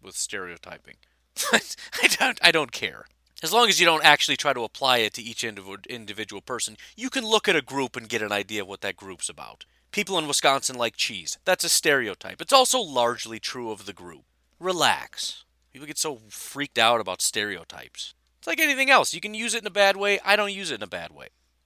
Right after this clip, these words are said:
I don't. Packer fans are spoiled.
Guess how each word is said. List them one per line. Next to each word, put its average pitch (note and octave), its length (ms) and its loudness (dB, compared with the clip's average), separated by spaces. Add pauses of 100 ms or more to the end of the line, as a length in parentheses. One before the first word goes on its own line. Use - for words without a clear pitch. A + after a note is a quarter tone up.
(440)
I C#4+ 60 -8
don't. - 400 -4 (880)
Packer F#3 280 4
fans F#3 280 2
are F3+ 60 0
spoiled. F3 600 0